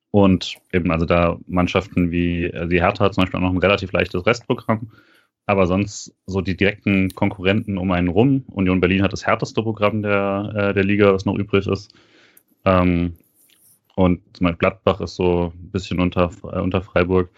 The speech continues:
Äh, aber von den reinen Gegnern her würde man eigentlich sagen, der S C sollte von dieser Gruppe da mit die meisten Punkte holen.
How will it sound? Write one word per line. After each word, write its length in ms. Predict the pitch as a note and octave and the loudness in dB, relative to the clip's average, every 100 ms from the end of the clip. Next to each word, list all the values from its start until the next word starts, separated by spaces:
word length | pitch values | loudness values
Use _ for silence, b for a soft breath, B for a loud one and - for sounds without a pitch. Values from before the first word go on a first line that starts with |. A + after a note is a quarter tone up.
| B B B B - | B B B B -2
Äh, 60 | |
aber 420 | F#2+ F2+ F2+ F#2 - _ _ - | 2 2 2 2 0 _ _ -20
von 500 | - - - - G#2 G2+ | -20 -20 -6 -2 0 0
den 140 | G2 | 0
reinen 300 | F#2+ G#2 G#2+ | 2 2 2
Gegnern 360 | G2+ A#2+ A#2+ A2 | 2 0 0 0
her 280 | A2+ G#2+ | 2 0
würde 200 | F#2+ G2 | 0 -2
man 160 | F#2+ F#2+ | 0 -2
eigentlich 280 | F#2 F2+ F2+ | -4 -6 -4
sagen, 440 | F2 F2 F2+ E2+ _ _ _ - | -2 -2 -4 -6 _ _ _ -2
der 100 | F2+ | -2
S 160 | - | -2
C 180 | - F2+ | -2 0
sollte 280 | E2+ F2+ F#2+ | 2 2 0
von 180 | F2+ F2+ | -2 0
dieser 240 | F2+ F2+ | 2 2
Gruppe 320 | - F#2 F#2+ | 0 -2 0
da 180 | F2 F2 | 2 2
mit 340 | E2+ G#2+ A2 | 2 -2 0
die 80 | G#2 | -2
meisten 360 | G2 F#2 - - | 0 0 -2 -2
Punkte 300 | A2+ A2 G#2 | -2 0 -2
holen. 340 | G2+ G#2+ A#2+ | 0 -2 -4